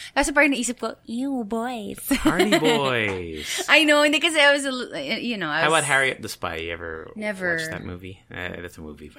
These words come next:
Speaker 2: <laughs>
Speaker 1: Pero super love ko talaga before. I know that I really have, like, a deep connection slash love for true crime, uh, for crime
Speaker 2: I know, you're a serial
Speaker 1: stuff.
Speaker 2: killer in the
Speaker 1: Even
Speaker 2: making.
Speaker 1: before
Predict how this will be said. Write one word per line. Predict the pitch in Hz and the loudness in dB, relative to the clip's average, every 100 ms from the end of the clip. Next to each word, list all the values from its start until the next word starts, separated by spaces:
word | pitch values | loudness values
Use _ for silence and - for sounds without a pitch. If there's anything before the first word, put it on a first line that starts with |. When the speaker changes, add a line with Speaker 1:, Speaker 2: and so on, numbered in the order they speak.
| 254 - | -6 -2
Speaker 2:
<laughs> | 190 - - - | -2 -4 -8 0
Speaker 1:
Pero | 320 349 | 0 0
super | 320 294 311 277 | -2 0 2 2
love | 240 226 202 | 2 -2 -2
ko | 220 | -4
talaga | 214 196 185 180 | -2 0 -2 -2
before. | 170 175 165 156 151 - - | -4 -6 -6 -6 -6 -10 2
I | - 277 | 4 6
know | 277 | 4
that | 269 254 226 | 2 2 2
I | |
really | 226 220 220 214 | 2 -2 -2 0
have, | 190 170 | 0 0
like, | 175 185 | -2 -2
a | |
deep | 160 151 175 - _ - - - - - - _ _ - | -4 -2 -2 -2 _ -20 -20 -20 -20 -16 -18 _ _ -10
connection | - 214 180 175 - 190 | -2 2 2 2 -2 -2
slash | - 180 - | 2 2 2
love | 185 170 160 156 | -2 0 0 -2
for | - - 190 | -10 -2 -2
true | 165 - 208 | -2 -2 -2
crime, | 175 175 147 | -2 -2 0
uh, | - | -2
for | - 202 | -2 -4
crime | - 190 160 160 156 | 0 2 2 2 0
Speaker 2:
I | 104 | 0
know, | - 156 180 | 2 2 2
you're | 127 131 151 | 2 4 2
a | |
serial | 151 - 175 165 180 | 2 2 6 6 4
Speaker 1:
stuff. | - | 0
Speaker 2:
killer | 131 123 120 | 0 2 2
in | 117 | 4
the | |
Speaker 1:
Even | 294 311 302 | 4 6 6
Speaker 2:
making. | 330 - | 4 4
Speaker 1:
before | 240 240 262 277 294 320 | 6 6 6 6 6 4